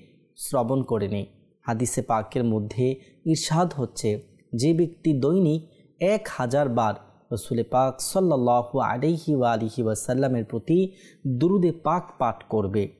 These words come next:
সে ততক্ষণ পর্যন্ত মৃত্যুবরণ করবে না, যতক্ষণ না পর্যন্ত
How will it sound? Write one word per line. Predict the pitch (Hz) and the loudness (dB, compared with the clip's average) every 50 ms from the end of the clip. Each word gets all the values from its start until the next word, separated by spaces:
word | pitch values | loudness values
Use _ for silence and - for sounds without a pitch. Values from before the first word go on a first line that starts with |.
| - - - | -20 -20 -14
সে | - - - 147 135 | -8 -4 -2 -2 -2
ততক্ষণ | 131 151 135 - 185 185 - - 196 185 | -2 -2 -2 -2 -2 -2 0 2 2 2
পর্যন্ত | 175 - 143 131 120 113 120 135 139 135 - - | 2 2 0 0 0 0 0 0 0 0 0 0
মৃত্যুবরণ | 170 139 127 135 175 190 190 - - 254 190 170 170 156 147 139 | 0 2 2 2 0 0 -2 0 0 2 2 2 2 2 0 -2
করবে | 123 - 127 120 107 107 117 | -2 0 0 0 0 0 0
না, | 107 107 104 98 - - - - _ _ _ - | 0 0 -2 -4 -6 -12 -20 -20 _ _ _ -2
যতক্ষণ | 127 117 - - - - - - 135 120 | -2 -2 0 -2 -6 -6 -4 -4 -2 0
না | 113 110 110 | 0 0 0
পর্যন্ত | 110 - 117 110 104 104 120 117 110 107 - 135 131 135 | -2 0 -2 -2 0 0 -2 -2 -2 -2 -2 -2 -2 -2